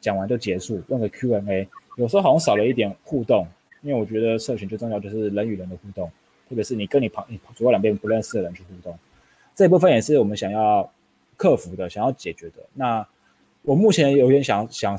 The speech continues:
提看看的就是，不过这肯定好像也，也是要花钱，就是像你用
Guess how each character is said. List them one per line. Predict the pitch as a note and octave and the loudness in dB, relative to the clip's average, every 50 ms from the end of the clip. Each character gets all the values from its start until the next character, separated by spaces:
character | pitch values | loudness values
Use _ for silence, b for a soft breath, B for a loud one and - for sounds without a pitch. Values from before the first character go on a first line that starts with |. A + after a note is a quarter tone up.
| - _ | -8 _
提 | - - - A2 | -12 -8 -6 -4
看 | B2+ C#3 | -2 -4
看 | B2 C#3 C3+ B2 A2+ | -2 -4 -4 -4 -4
的 | G#2 | -6
就 | G2+ A#2 A2 | -6 -8 -10
是， | - - A2+ G#2 F#2 | -10 -8 -10 -10 -10
不 | F2+ - | -6 -6
过 | C3 C#3 | -2 -2
这 | E3 | -2
肯 | - A#2 G2+ | -2 -2 -6
定 | F#2+ E2+ | -10 -10
好 | - | -8
像 | G2 G#2 | -6 -4
也， | G2+ F#2+ | -4 -6
也 | G2 | -6
是 | G2+ - B2 | -4 -4 -4
要 | A#2 - _ | -4 -4 _
花 | _ A#2+ G#2+ A#2 A#2 | _ -10 -6 -6 -6
钱， | A2+ - - - _ _ _ | -6 -6 -10 -14 _ _ _
就 | - A2 | -16 -12
是 | B2 B2 | -12 -6
像 | - C#3+ B2 A#2 G2+ - | -2 -2 -2 -2 -4 -8
你 | G#2 G2 | -6 -2
用 | A2+ A#2+ A#2+ A2+ G#2+ | 0 0 0 0 -2